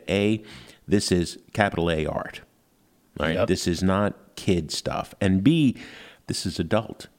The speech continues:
Speaker 1: This is something that can get you through your entire life because it is capital A art. It's not just, uh, stuff for sticky-fingered kids.
Speaker 2: Right. And that was, that was a new idea. I
Speaker 1: Mm-hmm.
Speaker 2: mean,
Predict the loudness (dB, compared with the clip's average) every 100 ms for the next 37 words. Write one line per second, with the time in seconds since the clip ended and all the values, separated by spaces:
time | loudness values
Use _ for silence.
0 | -6 -2 -2 2 2 4 2 2 2 0
1 | 0 0 0 0 -2 0 2 2 2 0
2 | 0 -4 -4 -2 0 0 -2 -4 -2 2
3 | 2 0 -6 -10 -16 -18 -2 0 2 0
4 | 2 2 2 0 -6 -6 -4 -4 -4 -8
5 | -8 -6 -8 -10 -14 -16 -2 -2 2 0
6 | 0 0 -2 -2 -6 -6 -6 -6 -12 -16
7 | -6 0 0 0 -2 0 -2 -2 -4 -4
8 | -4 -4 -8 -6 -6 -6 -8 -14 -14 _
9 | _ _ _ -12 -6 0 2 2 -2 -4
10 | 0 4 4 4 2 2 4 4 4 4
11 | 6 6 4 2 2 2 0 -4 2 4
12 | 6 4 4 2 0